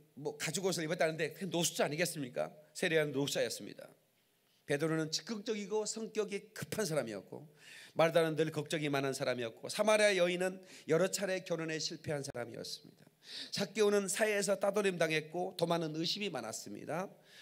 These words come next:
바울은 건강에 문제가 있었고 디모데는 연약했습니다.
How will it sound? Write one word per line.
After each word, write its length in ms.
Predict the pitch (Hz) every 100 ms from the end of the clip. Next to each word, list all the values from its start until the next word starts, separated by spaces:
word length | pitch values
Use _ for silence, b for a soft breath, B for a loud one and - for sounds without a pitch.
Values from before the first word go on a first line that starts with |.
| B
바울은 420 | 156 156 156 160
건강에 380 | 151 170 202 202
문제가 280 | 175 170 170
있었고 500 | 147 160 156 180 175
디모데는 600 | 156 156 147 143 147 156 B B B B 120
연약했습니다. 840 | 127 135 135 139 - 101 85